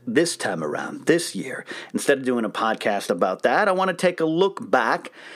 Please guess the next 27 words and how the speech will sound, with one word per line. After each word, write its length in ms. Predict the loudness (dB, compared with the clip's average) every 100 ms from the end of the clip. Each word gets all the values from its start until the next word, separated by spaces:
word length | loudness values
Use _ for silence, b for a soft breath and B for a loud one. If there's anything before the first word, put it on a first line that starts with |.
| B B
and 120 | 0
share 260 | 2 4 4
with 160 | 2
you 160 | 0 0
the 140 | 0
three 320 | 0 2 2 2
things 500 | 2 2 2 0 2
I 220 | 2 2
learned 520 | 2 0 2 2 2
in 120 | 0
twenty 320 | 2 2 2
seventeen. 760 | 2 2 4 0 0 -2 -4 -12 -8
I 80 | 0
learned 260 | 2 4 4
a 40 |
lot 260 | 2 2 0
in 60 |
twenty 260 | -2 0 0
seventeen, 460 | 0 0 2 2 2
and 180 | 2
you 220 | 2 2 2
should 180 | 0
learn 240 | 2 2 2
a 40 |
lot 300 | 2 2 0 0
every 220 | 0 0
year. 200 | 0